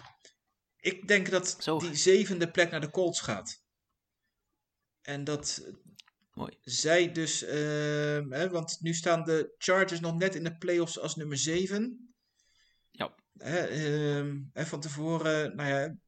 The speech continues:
Speaker 1: de Bengals en de Patriots niet, niet in de play-offs verwachten. Nou, de Chargers en de Colts wel. Nou goed, hè, ehm, ik verwacht de Patri-, de Patriots gaan het gewoon halen, de Bengals gaan het halen.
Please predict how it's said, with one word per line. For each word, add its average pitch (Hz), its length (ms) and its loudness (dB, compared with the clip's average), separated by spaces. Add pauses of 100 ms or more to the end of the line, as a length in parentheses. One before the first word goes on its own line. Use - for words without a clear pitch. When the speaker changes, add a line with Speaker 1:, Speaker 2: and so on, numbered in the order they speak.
(720)
Speaker 1:
de 127 160 -8
Bengals 165 440 4
en 165 60 0
de 156 80 -4
Patriots 185 440 2
niet, 175 220 -4
niet 165 200 -6
in 147 80 -2
de 156 100 -6
play-offs 156 360 0
verwachten. 143 400 -2
Nou, 143 180 -2
de 143 120 -10
Chargers 147 680 -2
en 147 140 -8
de 143 160 -8
Colts 160 320 -4
wel. 156 500 0 (840)
Nou 143 140 -8
goed, - 140 -10
hè, 139 220 -4
ehm, 135 540 -4
ik - 140 -4
verwacht - 240 -2
de 143 80 -14
Patri-, 165 400 2
de 143 100 -12
Patriots 165 400 0
gaan 156 140 -2
het 147 120 -4
gewoon 143 160 -2
halen, 139 400 4
de 135 80 -4
Bengals 143 340 0
gaan 139 140 -4
het 131 80 -4
halen. 127 520 0